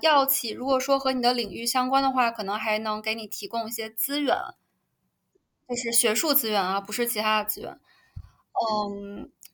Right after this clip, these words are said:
所以我觉得这种行为我挺不能理解的，因为大家说白了都在一个圈子里。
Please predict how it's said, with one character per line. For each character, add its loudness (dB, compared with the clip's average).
所 -6
以 2
我 2
觉 -2
得 6
这 -4
种 -2
行 0
为 2
我 0
挺 -8
不 -10
能 -4
理 -8
解 -4
的， -8
因 -2
为 2
大 6
家 8
说 2
白 12
了 10
都 2
在 6
一 0
个 0
圈 2
子 4
里。 -6